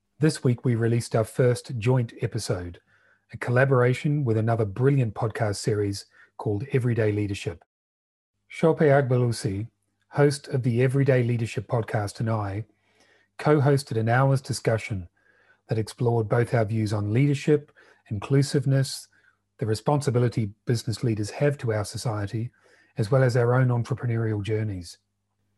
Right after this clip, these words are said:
And we started by discussing the characteristics that define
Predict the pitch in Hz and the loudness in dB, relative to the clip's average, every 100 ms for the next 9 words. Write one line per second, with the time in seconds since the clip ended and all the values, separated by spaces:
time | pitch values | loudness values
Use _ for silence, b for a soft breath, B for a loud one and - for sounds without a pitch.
0 | _ _ _ 135 135 135 - 160 170 151 | _ _ _ 2 2 2 2 2 4 2
1 | 139 135 123 - 131 - 123 113 - 139 | 2 2 0 0 -2 0 -2 -4 -2 0
2 | 147 147 120 110 - 110 - 104 - - | 0 -2 -4 -4 -8 -8 -6 -6 -6 -4
3 | 120 110 110 | -2 -2 -4